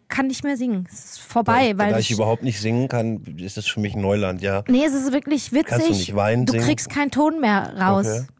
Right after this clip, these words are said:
Speaker 1: Das, da schiebt sich einfach das davor und dann ist Schluss. Also, ne? Oder jetzt eben bei Jörgs Mama, die ja nun, ähm, jetzt, äh, vor zweieinhalb Wochen gestorben ist, wo, äh, die Lilly Marleen geliebt hat, ne?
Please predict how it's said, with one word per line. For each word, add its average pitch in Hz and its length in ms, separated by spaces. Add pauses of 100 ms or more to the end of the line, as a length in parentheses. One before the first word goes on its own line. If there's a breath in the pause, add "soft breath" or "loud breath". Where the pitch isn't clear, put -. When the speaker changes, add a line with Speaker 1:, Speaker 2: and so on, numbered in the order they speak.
Speaker 1:
Das, - 440
da 208 120
schiebt - 260
sich 269 200
einfach 262 340
das 240 220
davor 269 420
und 277 140
dann 254 120
ist 240 140
Schluss. - 400 (140)
Also, 185 320 (600 loud breath)
ne? 202 360 (240)
Oder 202 160
jetzt 208 240
eben 208 220
bei 196 120
Jörgs 208 340
Mama, 202 260
die 185 100
ja 196 140
nun, 196 300
ähm, 202 260
jetzt, - 400
äh, - 180
vor 202 200
zweieinhalb 196 420
Wochen 196 240
gestorben 196 480
ist, - 260 (640 soft breath)
wo, 185 320
äh, 196 280
die 196 180
Lilly 208 240
Marleen 202 460
geliebt 190 420
hat, 185 340
ne? 196 340